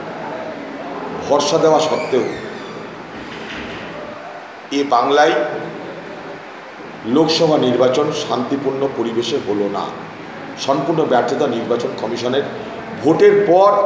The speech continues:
আমি নিজে নির্বাচন কমিশনের কাছে গিয়ে এ কথা বলেছিলাম যে এখানে যাকে special police observer করা হয়েছে বিবেক দুবে, সেই বিবেক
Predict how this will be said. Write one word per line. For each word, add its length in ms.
আমি 220
নিজে 220
নির্বাচন 420
কমিশনের 460
কাছে 180
গিয়ে 240
এ 80
কথা 220
বলেছিলাম 540
যে 180
এখানে 380
যাকে 320
special 480
police 320
observer 480
করা 160
হয়েছে 180
বিবেক 320
দুবে, 260
সেই 260
বিবেক 360